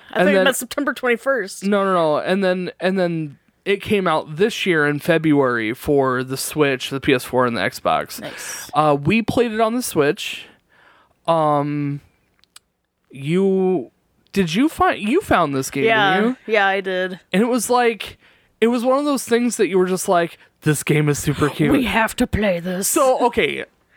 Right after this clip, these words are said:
Speaker 2: a little bit of backstory about Webbed.
Speaker 1: <laughs>
Speaker 2: Personal backstory.
Speaker 1: Yes.
Speaker 2: You, you get to, you get to get a little bit of insight between me and
Speaker 1: Yes.
Speaker 2: Kaylee. Um, we really like jumping spiders.
Speaker 1: They're adorable.
Speaker 2: They're so cute.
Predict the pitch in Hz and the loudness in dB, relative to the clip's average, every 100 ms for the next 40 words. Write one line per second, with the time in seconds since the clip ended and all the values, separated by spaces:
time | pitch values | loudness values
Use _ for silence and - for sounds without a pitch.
0 | - 208 220 285 285 311 240 208 - - | 0 2 2 2 2 0 2 0 0 0
1 | 185 175 165 139 139 85 82 - - - | 2 4 2 2 0 -2 -10 -20 -12 -2
2 | 392 - 302 - - - 330 - 254 214 | 0 0 -4 -10 -4 0 0 -2 0 0
3 | 185 156 147 254 269 127 147 202 220 233 | 2 0 -2 -2 0 2 0 2 0 0
4 | 247 269 254 247 247 214 262 233 202 269 | 0 0 0 -2 -2 0 -2 0 -2 -2
5 | 262 254 226 226 220 214 - 170 139 147 | 0 0 2 2 0 0 0 0 0 -2
6 | - 160 156 156 156 147 180 131 123 127 | -2 0 2 2 0 0 0 2 0 -4
7 | - - - - - - 196 196 196 196 | -8 -20 -20 -20 -18 -4 0 2 0 -2
8 | 180 - - 196 190 196 262 285 320 285 | -8 -10 -10 -2 0 2 2 2 2 0
9 | 170 180 190 220 226 233 202 165 160 160 | 2 2 2 2 0 -2 -2 0 2 2
10 | 156 - - 160 139 135 135 - 117 95 | -2 -10 -2 0 0 -4 -4 -4 -4 -2
11 | 87 135 254 262 - - - 262 285 302 | -8 -6 -2 -2 -2 -8 -2 -2 0 -2
12 | 247 247 202 190 262 247 - - 226 220 | -2 -2 0 0 0 -2 -4 0 0 0
13 | - 196 151 123 - | 0 -2 -2 -6 -12